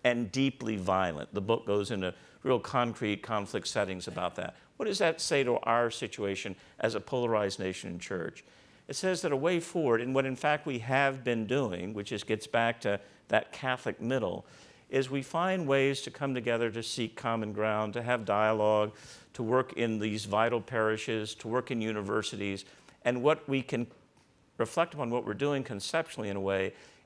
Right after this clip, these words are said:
is we are building these webs, we're building these cocoons, these platforms that sustain us over time. The church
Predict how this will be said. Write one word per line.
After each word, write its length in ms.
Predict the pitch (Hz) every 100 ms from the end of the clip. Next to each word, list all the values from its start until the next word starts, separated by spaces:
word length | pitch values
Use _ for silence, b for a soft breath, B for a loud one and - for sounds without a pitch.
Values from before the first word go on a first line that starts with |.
| -
is 200 | 120 117
we 180 | 120 120
are 140 | 113
building 760 | 101 - 135 143 135 127 123 110
these 320 | 113 107 104
webs, 500 | 101 95 92 90 -
we're 180 | 110 107
building 440 | 113 131 127 113
these 220 | 104 101
cocoons, 560 | - 101 123 104 98 92
these 180 | 92 -
platforms 800 | - 143 160 - 104 92 90 - B B B -
that 180 | 135
sustain 640 | - 147 - - 151 165 165
us 180 | 127 -
over 300 | 117 117 110
time. 520 | - 104 85 67 87 - b b b b -
The 100 | 113
church 380 | - 135 127